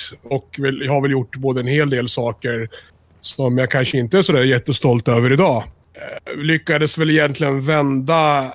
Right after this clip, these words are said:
mina livsval där vid tjugo, tjugoett, tjugotvå års ålder. Jag hade min sista rättegång första terminen på psykologprogrammet faktiskt. Kommer ihåg att jag lovade mig själv att blir jag fri den här gången från,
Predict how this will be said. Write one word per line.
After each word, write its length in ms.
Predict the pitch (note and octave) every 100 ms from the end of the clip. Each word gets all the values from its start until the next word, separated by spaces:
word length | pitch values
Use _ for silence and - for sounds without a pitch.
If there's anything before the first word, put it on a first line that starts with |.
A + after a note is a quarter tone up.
| - - - - -
mina 320 | D3+ C#3+ C3+ B2+
livsval 800 | C3 - - C3+ B2+ B2 A#2+
där 340 | A2+ A#2 A#2 A2+
vid 800 | A#2 A2+ B2 A#2 A2 A#2+ A#2 A2+
tjugo, 400 | - B2 B2 B2
tjugoett, 300 | - A#2 A2+
tjugotvå 400 | - A#2 - B2
års 160 | A#2+ -
ålder. 320 | C#3 B2+ A#2
Jag 100 | B2+
hade 260 | C3+ C3 B2
min 340 | B2 A2+ A2 - - - - -
sista 500 | - D#3 - - C#3+
rättegång 640 | C#3+ - C3 C3 C3+ B2+
första 440 | A2 D#3+ - - B2+
terminen 480 | D3 B2 A#2+ A#2+
på 100 | B2
psykologprogrammet 840 | B2 D3 C#3 C#3 G#2+ A#2+ D#3+ D#3 G#2+
faktiskt. 480 | G#2 - G#2+ - - _ _ _ _ _ _ _
Kommer 240 | D3+ D3
ihåg 260 | D3+ D#3 D3
att 100 | C3
jag 100 | C3
lovade 340 | C#3+ B2+ B2+
mig 140 | B2 A#2
själv 300 | C#3 A#2+ A#2+
att 120 | B2+
blir 180 | D3+ E3+
jag 120 | E3+
fri 260 | G3 F3+ E3
den 120 | C3+
här 160 | C#3 C3
gången 520 | C#3 B2+ A2+ G#2+ G#2
från, 500 | B2+ A#2+ A#2 A2+